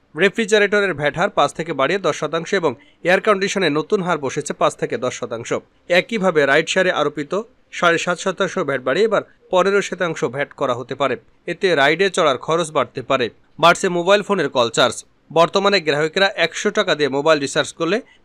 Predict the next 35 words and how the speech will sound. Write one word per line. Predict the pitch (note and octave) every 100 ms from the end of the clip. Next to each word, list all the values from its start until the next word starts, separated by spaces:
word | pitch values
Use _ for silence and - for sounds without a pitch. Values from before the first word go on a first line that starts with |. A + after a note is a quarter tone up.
| B2
ভ্যাট | D#3+ F#3+
এবং | G3+ G3 F3+ E3+
সম্পূরক | C#3 D#3 D#3 - -
শুল্ক | F3 F#3 G#3 E3+
বাবদ | C#3+ C#3
কেটে | - C#3+ C3
নেওয়া | C#3 D#3+
হয়, | F#3+ B3 _ _
তারপর | D#3+ D#3 E3 B2 -
তেহাত্তর | D#3+ D#3+ F#3+ F#3+
টাকার | E3 B2+ C#3
কথা | C#3 D3+
বলতে | A#2+ C3
পারেন। | B2 C3+ A#2 - _ _
আবারও | D3 D#3+ G#3 G3+
সম্পূরক | F3 D#3 F3+ F3+ E3
শুল্কে | D3 D3 C#3+
পাঁচ | C#3+ -
শতাংশ | D#3+ E3 - C3+
বাড়ানো | B2 D#3 F3
হলে | C#3 F#3 - _ _
গ্রাহকরা | C#3 D#3 E3+ - G#3 G#3 F3+
একশো | - - G3
টাকার | F#3+ D#3+
মধ্যে | C3 C3 F#3+ B3+ _ _ G3
ঊনসত্তর | G#3 - G#3+ A3 F#3+
টাকা | G3 D3+ -
পঁয়ত্রিশ | E3+ - F#3+ - -
পয়সার | D#3+ D3+ D#3 B2
কথা | C#3+ D#3
বলতে | C#3+ A#2+ A#2
পারবেন। | B2 B2 B2+ - _ _
গাড়ি | D3 D#3+ F#3+ E3+
আমদানিতে | E3+ F3+ F3+ F3+ F#3
শুল্ক | E3+ E3+